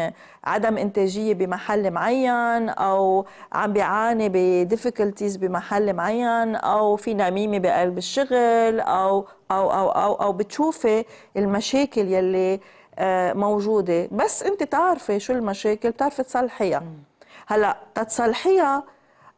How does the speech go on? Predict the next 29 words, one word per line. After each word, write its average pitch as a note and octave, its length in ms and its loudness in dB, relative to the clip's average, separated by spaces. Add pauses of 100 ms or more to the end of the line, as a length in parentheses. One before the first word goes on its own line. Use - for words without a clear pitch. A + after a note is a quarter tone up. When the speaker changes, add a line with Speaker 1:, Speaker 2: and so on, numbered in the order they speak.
(120)
Speaker 1:
آه، A3 240 2
في A#3+ 160 -4
كتير E4 260 0
ناس C#4 280 0
بيصيروا A3+ 440 0
يقولوا A3+ 440 2
إنه، G3+ 400 -2
آه، F#3+ 480 0
"طيب، G3 520 -2
آه، F#3 340 0
أنا A3 200 0
لشو A#3 160 -6
بدي G#3 140 -2
أعمل F#3+ 420 -2
investment F#3+ 460 -6
هالقد F#3 320 -6
كبير G3 460 -2 (340)
مشان G#3+ 580 -2
ل-، G3 260 -2
آه، F#3+ 920 0
أنا A3 120 0
ما A3 80 0
رح A3+ 140 -4
يطلع G#3+ 220 -2
لي F#3 120 -2
شي G3+ 160 -6
من F3+ 200 -6
الموظف؟" E3+ 460 -6
بالعكس، F3+ 600 -4